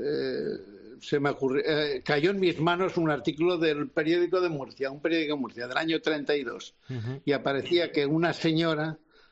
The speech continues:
Speaker 1: había matado a un Borbón en París.
Speaker 2: Fíjate.
Speaker 1: Yo nunca había oído hablar de esto, y en el pueblo donde, donde era original la señora en cuestión,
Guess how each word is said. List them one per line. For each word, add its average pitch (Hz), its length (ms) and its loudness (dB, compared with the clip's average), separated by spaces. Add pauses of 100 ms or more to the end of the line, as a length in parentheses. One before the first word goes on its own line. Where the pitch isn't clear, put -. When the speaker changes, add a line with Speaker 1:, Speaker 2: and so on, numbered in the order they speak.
Speaker 1:
había 147 300 2
matado 147 320 2
a - 20 4
un 143 140 2
Borbón 131 380 2
en 139 180 0
París. 110 680 -4
Speaker 2:
Fíjate. 120 340 -6
Speaker 1:
Yo 147 80 4
nunca 160 300 2
había 143 240 2
oído 139 240 2
hablar 131 340 0
de 135 180 2
esto, 160 440 -2 (320)
y 139 120 2
en 131 120 2
el 123 180 0
pueblo 165 440 2
donde, 139 480 2
donde 131 380 2
era 143 280 2
original 147 840 0
la 120 520 -4
señora 143 840 -2
en 135 80 -2
cuestión, 170 540 0